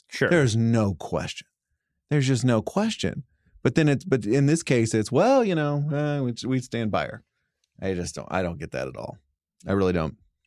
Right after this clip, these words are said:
Speaker 1: No, it's, uh, I mean, I think it's a little bit,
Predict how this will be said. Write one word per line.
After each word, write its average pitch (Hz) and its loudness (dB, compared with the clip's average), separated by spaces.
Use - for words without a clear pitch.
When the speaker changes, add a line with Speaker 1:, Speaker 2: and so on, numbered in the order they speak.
Speaker 1:
No, 139 4
it's, 135 0
uh, 98 0
I 156 -2
mean, 180 4
I 190 4
think 226 2
it's 175 -2
a 156 4
little 160 4
bit, 123 0